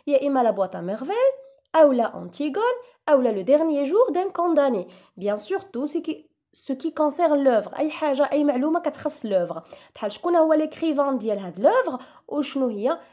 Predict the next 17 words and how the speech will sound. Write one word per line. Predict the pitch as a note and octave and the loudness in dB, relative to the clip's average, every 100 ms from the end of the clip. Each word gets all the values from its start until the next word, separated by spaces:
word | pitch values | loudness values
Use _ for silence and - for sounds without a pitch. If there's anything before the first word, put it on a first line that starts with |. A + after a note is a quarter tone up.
| - | -4
لا | G#3 G3 | -2 -2
دات | G3+ C#4+ - G4 - - | -2 -6 -6 -6 -6 -12
دو | F#3+ | -12
بوبليكاسيون | F#3 D#4 C#4+ C#4 C#4 B3+ - F#4+ D#4+ | -4 0 0 0 -2 -2 -2 0 0
دو | A#3 F#3 | 0 -4
l'œuvre. | D3+ D#3+ F3 F3 - - - - | -6 -12 -14 -14 -18 -20 -16 -2
دابا | G#3+ B3+ | 2 2
غندوزو | C4+ C4 F#4 F4+ G4+ | 2 0 2 2 2
ليتود | E4 D#4+ E4 A#3+ | 2 0 -2 -2
دو | G#3+ | -4
تيكست, | G#3 A#3+ - - - | -6 -6 -4 -6 -2
أو | - A#3 B3 | -2 0 2
لا | C#4 | 2
لي | B3 | 2
كيسيون | A#3+ D4+ - D#4+ | 0 -4 -2 -2
دو | B3+ | 0
كومبريهنسيون | C#4+ C#4+ C#4 C#4 C4 F4+ | -2 -2 -4 -4 -6 -6